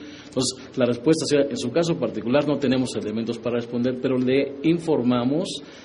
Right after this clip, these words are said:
que para que esto suceda, sucede en tales casos y tenemos tales atribuciones y lo contencioso administrativo tiene o no tiene valor. Esa aclaración, esa información,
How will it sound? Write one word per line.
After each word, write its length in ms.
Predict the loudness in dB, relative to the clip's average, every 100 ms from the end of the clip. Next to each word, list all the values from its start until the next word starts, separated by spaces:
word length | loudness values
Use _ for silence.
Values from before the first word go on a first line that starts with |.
| -8
que 140 | -6
para 280 | 0 2 2
que 100 | 4
esto 240 | 4 2 -2
suceda, 500 | -2 2 4 4 2
sucede 540 | 0 -2 2 2 0
en 100 | -2
tales 380 | 2 2 2 0
casos 500 | 0 0 0 -2 -2 -8 -10 2
y 100 | 2
tenemos 320 | 4 4 2 0
tales 240 | 0 0
atribuciones 840 | -2 -2 -2 0 4 6 6 2 0 -8 -12 0
y 200 | 6 6
lo 140 | 6 2
contencioso 480 | 0 -2 -2 -2
administrativo 600 | 0 0 -2 -2 0 0 -2
tiene 340 | 2 4 4
o 80 | 2
no 140 | 0
tiene 280 | -2 -2 -2
valor. 280 | -2 -4 -8 -14 -20 -20 -20 -20 2
Esa 380 | 4 4 4 2 2
aclaración, 680 | -2 -2 -2 0 2 2 2
esa 200 | 0 0
información, 840 | 0 0 -2 -2 -2 0 0 0